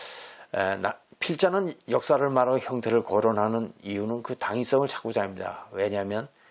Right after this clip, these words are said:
시간이 흐르고 형태가, 형태는 변하기에 셀룰리티의 본래 정신으로 또는 대주선사, 백정선사의 기본 틀로 돌아가자는 것이다. 에,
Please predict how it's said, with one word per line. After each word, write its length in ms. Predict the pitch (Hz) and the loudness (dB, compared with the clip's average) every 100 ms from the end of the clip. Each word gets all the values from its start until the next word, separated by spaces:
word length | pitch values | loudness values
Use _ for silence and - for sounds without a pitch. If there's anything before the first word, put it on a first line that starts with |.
| _ | _
시간이 800 | - - 139 135 135 139 143 139 | -8 -2 2 2 0 -2 0 0
흐르고 380 | - 139 123 123 | 0 0 2 2
형태가, 640 | - 123 127 117 117 - _ _ - - - - | 0 -2 2 6 4 2 _ _ -20 -20 -20 -20
형태는 420 | - 127 120 123 120 | -6 -2 0 0 0
변하기에 840 | 110 110 110 101 110 110 92 151 - _ _ | 2 2 2 0 2 4 2 -2 -16 _ _
셀룰리티의 920 | - 120 117 120 107 98 110 117 123 | 2 2 4 0 0 -4 -2 -2 -2
본래 480 | - 113 113 107 - _ _ - _ | -2 2 4 4 0 _ _ -20 _
정신으로 680 | - 101 98 101 107 113 156 _ _ _ _ | -6 -4 -2 -2 0 0 -2 _ _ _ _
또는 360 | - 151 147 156 _ _ _ _ _ | 0 2 2 -2 _ _ _ _ _
대주선사, 680 | 98 113 120 107 110 101 - | -2 0 0 0 0 0 -2
백정선사의 720 | 98 - 117 107 104 104 107 | -6 0 0 2 0 0 0
기본 300 | - 104 101 | -6 -6 -6
틀로 220 | - 110 | -4 -6
돌아가자는 520 | - 95 90 87 82 | -6 -4 -2 -4 -8
것이다. 520 | 82 - - 82 - - _ _ _ _ _ _ | -12 -12 -8 -6 -8 -12 _ _ _ _ _ _
에, 60 | 50 | -10